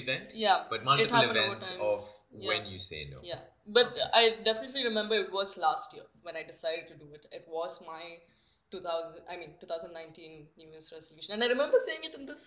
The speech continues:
Speaker 2: house. We were here when,
Speaker 1: Mm.
Speaker 2: when I made that resolution. So, yeah.
Speaker 1: All right.
Speaker 2: Cool.
Speaker 1: And look at you, twenty twenty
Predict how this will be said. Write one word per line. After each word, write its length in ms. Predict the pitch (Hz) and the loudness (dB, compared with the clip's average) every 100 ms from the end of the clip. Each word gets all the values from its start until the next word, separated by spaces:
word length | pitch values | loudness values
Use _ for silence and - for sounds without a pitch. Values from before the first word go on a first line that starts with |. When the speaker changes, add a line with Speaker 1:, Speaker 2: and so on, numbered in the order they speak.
| 240 | -2
Speaker 2:
house. 260 | - 247 220 | 0 -4 -2
We 80 | 214 | 0
were 80 | 220 233 | 2 0
here 200 | 381 196 - - _ _ | -6 -8 -10 -20 _ _
when, 140 | 202 208 | -10 -10
Speaker 1:
Mm. 160 | 196 196 | -4 0
Speaker 2:
when 100 | 196 196 | 0 -2
I 0 | 214 | -6
made 80 | |
that 120 | 208 165 | -10 -12
resolution. 460 | 165 - 170 - 156 | -14 -16 -14 -16 -14
So, 300 | - 156 - _ _ _ | -18 -18 -20 _ _ _
yeah. 120 | 92 101 | -14 -12
Speaker 1:
All 80 | 120 127 | -6 -6
right. 260 | 92 - - _ _ | -6 -10 -18 _ _
Speaker 2:
Cool. 140 | - - _ _ _ 98 | -20 -20 _ _ _ -10
Speaker 1:
And 120 | 101 | -6
look 100 | 107 | -6
at 140 | 131 120 | -6 -6
you, 80 | 123 95 - | -6 -6 -8
twenty 180 | 107 117 120 | -8 -8 -4
twenty 220 | 120 | -2